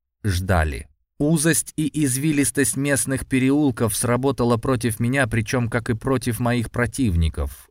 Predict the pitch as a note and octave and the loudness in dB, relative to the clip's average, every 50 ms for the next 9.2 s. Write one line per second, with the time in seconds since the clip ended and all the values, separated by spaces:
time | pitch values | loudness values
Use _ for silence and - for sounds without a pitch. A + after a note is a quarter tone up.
0 | _ - G2+ F#2 F#2 G#2+ G#2 G2+ G2+ F2+ G2+ G2+ F2+ G2 G2+ F#2+ - G#2 - - | _ -4 -2 0 2 2 4 4 2 0 0 -4 -2 -2 -2 0 0 -2 -4 -2
1 | - G#2+ G2+ F#2 - A2 F#2 - G#2 G2 F2+ - - G2+ - G#2 F#2 - - G2 | -2 -2 -2 0 -2 -4 -4 0 0 0 0 0 -4 -4 -4 -4 -6 -4 -6 -6
2 | F2+ G2 F#2+ G2+ F#2+ F#2+ G#2 G2+ F2+ - - F#2+ F2 F2+ F2 G2+ G2 F#2+ A2+ C#3 | -2 0 0 0 2 2 0 0 -2 -2 -4 -4 -2 0 2 2 2 2 2 2
3 | C#3+ A#2 F2 - - E2+ - - D#2+ - - - - - - - - G#2 G2 F#2 | 2 2 0 -2 -4 -6 -4 -4 -4 -4 -6 -12 -14 -12 -10 -4 0 2 2 2
4 | F2 - F2 E2 - - - G2+ F2 - G2 F#2+ F#2+ - C#3+ C3+ - - - - | 2 0 -4 -6 -6 -6 -8 -8 -4 -4 -4 -4 -4 -2 -4 -4 -4 -6 -10 -8
5 | - F#2+ G2 G2+ G#2+ G#2+ B2+ B2+ C3 D3+ D#3+ C#3 - - D3+ D3+ - - - D3 | -4 0 2 2 2 2 2 0 0 0 0 0 0 0 -2 -2 -4 -2 0 0
6 | C3+ B2 B2 B2 A#2+ B2 C#3 D#3+ F3 D#3 A2 - - F#2 E2 - - F2 - - | 2 2 4 2 2 2 2 2 2 2 0 -2 -2 -2 -2 -2 -4 -4 -4 -2
7 | - G#2 G#2 G#2 A#2 A#2 A2 G#2+ G2+ - A2+ G2+ F#2+ G#2+ G2 A2 G#2+ G2 F#2+ G#2 | -2 0 0 2 2 4 4 2 2 2 0 0 0 2 2 2 2 2 2 0
8 | G#2+ G2+ A#2 C3 B2+ B2 A2+ A#2+ A#2 A2+ - B2 B2+ B2+ A#2 - - - C3 G#2 | 0 0 2 0 0 0 0 -2 -4 -2 -2 -2 -2 -2 -2 -4 -2 0 2 2
9 | F2 D2+ - | 2 0 -2